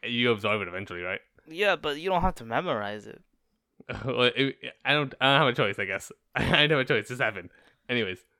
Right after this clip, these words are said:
Speaker 1: what I thought was interesting is that that's no longer the case.
Speaker 2: Okay.
Speaker 1: Like, Avengers Endgame isn't the highest grossing movie of all time. And now, like, I hate the definition of this highest grossing movie of all time. Because, like, before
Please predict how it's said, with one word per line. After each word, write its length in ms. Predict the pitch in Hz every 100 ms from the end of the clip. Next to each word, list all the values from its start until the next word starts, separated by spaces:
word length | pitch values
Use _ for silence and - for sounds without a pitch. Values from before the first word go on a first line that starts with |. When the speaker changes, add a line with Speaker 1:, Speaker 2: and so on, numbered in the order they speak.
| _ _ _ _ _ _ _ _ _ _
Speaker 1:
what 120 | 135
I 20 | 147
thought 160 | 190
was 140 | 190 143
interesting 560 | 131 147 165 139 - 123
is 100 | 110
that 220 | 110 104 - _ -
that's 180 | 127 135
no 60 |
longer 220 | 147 147 135
the 100 | 104
case. 340 | 131 101 - _ _ _ _ _ _ _ _ _ _ _ -
Speaker 2:
Okay. 200 | 123 123
Speaker 1:
Like, 100 | 117
Avengers 340 | 117 131 143
Endgame 340 | 117 127 127 120
isn't 160 | 117 113
the 80 |
highest 260 | 107 107 107
grossing 120 | 113
movie 120 | 110 104
of 40 |
all 80 | 98
time. 200 | 110 95
And 80 | 110
now, 80 | 143
like, 200 | 147 117
I 120 | 123
hate 300 | 120 139 139 _ _ _ _
the 80 | 107
definition 480 | 113 113 117 113 139
of 80 | 135
this 240 | 156 - -
highest 220 | 127 135
grossing 160 | 147 151
movie 180 | 151
of 60 | 147
all 80 | 151
time. 280 | 147 165 175 _ _ _ _ _ _ _ _ - 131
Because, 140 | 156
like, 180 | 143 127
before 500 | 139 - 156 170